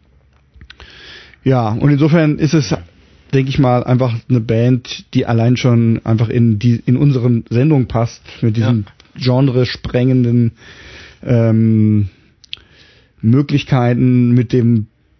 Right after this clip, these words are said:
Speaker 1: einfach irgendwie kranken Gesang und der seltsamen Stimmung, die die verbreiten und so.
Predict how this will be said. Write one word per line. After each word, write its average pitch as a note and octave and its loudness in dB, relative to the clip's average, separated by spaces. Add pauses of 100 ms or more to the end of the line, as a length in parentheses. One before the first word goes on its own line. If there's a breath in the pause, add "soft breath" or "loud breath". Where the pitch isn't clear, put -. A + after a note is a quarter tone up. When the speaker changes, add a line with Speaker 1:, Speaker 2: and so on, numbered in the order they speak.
(400)
Speaker 1:
einfach A#2+ -2 (140)
irgendwie A#2+ 0 (920)
kranken A#2 -2 (100)
Gesang B2 0
und A2+ 0 (760)
der A#2+ 0
seltsamen A2+ 0
Stimmung, B2+ 0
die A#2+ -2
die A#2+ -2
verbreiten G#2+ -4
und A2+ -2
so. A2 0